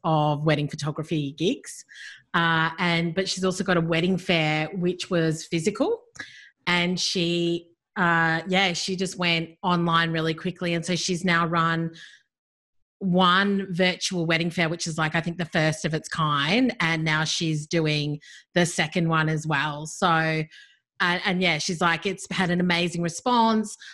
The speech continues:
Like, the people who were celebrants and florists and all of that, like, couples came on and were still booking them for, like, next year or whatever it was." So it was not only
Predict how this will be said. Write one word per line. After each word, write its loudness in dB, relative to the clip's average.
Like, -2
the -2
people -2
who 2
were 2
celebrants 0
and -4
florists 2
and -2
all 0
of -2
that, 2
like, 2
couples 0
came -2
on 0
and 0
were 2
still 0
booking 2
them 4
for, 2
like, 2
next -2
year 2
or 2
whatever 4
it -4
was." -2
So 2
it -8
was -4
not 0
only -2